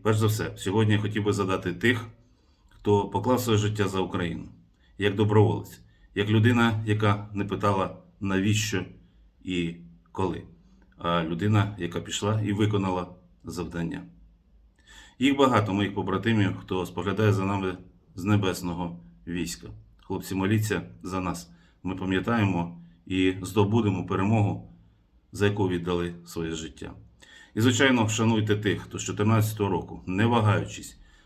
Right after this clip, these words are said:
навіть у гумових тапцях, з одним автоматом, ішов проти ворожих танків. Згадайте усіх, кому не байдужа доля нашої держави. Можливо, український добровольчий рух колись будуть вивчати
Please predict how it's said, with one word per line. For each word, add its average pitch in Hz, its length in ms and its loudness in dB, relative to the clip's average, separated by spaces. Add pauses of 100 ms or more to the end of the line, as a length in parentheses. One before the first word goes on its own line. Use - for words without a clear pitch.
(160)
навіть 110 260 2
у 117 60 2
гумових 113 400 2
тапцях, 87 520 -2 (360)
з 104 80 -4
одним 113 240 4
автоматом, 95 560 0 (300)
ішов 104 560 0
проти 92 220 -4
ворожих 87 500 -2 (280)
танків. 80 420 -8 (920)
Згадайте 101 420 2
усіх, 107 400 -2 (160)
кому 85 220 -4
не 85 100 -2
байдужа 87 500 0 (100)
доля 87 300 -6
нашої 85 440 -8 (600)
держави. 85 460 -6 (880)
Можливо, 113 600 4
український 110 640 2
добровольчий 101 500 2
рух 107 240 0
колись 95 200 0
будуть 104 260 -2
вивчати 90 580 -2